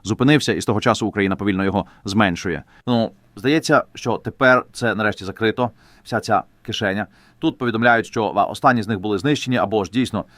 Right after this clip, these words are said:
бійці там, а, російські солдати захоплені.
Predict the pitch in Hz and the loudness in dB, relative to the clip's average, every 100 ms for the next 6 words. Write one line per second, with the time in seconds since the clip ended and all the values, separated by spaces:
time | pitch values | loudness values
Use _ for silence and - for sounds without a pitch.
0 | - _ 98 110 95 107 131 120 - 104 | -20 _ -6 -4 -4 2 4 4 0 0
1 | 98 101 123 - 110 104 110 113 - _ | 0 0 -4 -4 -2 2 2 0 -8 _
2 | 95 113 - 107 110 107 | -6 -2 0 0 0 -2